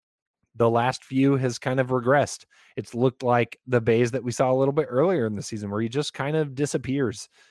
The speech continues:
He's not, um, you know, looking as solid when he has the ball. He's not being super active off the ball.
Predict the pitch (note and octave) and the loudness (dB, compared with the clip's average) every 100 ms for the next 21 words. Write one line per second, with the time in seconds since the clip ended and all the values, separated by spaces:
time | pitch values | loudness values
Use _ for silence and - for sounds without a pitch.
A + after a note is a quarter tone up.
0 | _ _ - A#2 A2+ C3+ C3+ C#3 _ _ | _ _ -6 -4 0 2 2 -2 _ _
1 | A#2 A#2 A2+ A2 G#2+ G#2 G#2+ _ _ A2 | -2 0 2 2 0 -4 -8 _ _ -8
2 | A2 G#2+ G2+ G2 - A#2 B2 C#3+ A#2 G#2 | -4 -2 -2 -4 -4 0 0 0 -2 -4
3 | - A#2 A2 A#2 A#2+ - A#2 G#2 F2 C#3 | -2 0 2 2 0 -2 -6 -6 -4 -4
4 | D#3+ D#3+ D#3+ D#3 D#3 - - _ A2 B2+ | 0 0 2 2 2 -2 -20 _ -4 -2
5 | B2+ A#2+ A2 - G2+ F#2+ F#2+ - F2+ - | 0 0 -2 -4 -6 -6 -6 -8 -10 0
6 | D#3 - C#3 C#3+ C#3 | 0 2 0 4 4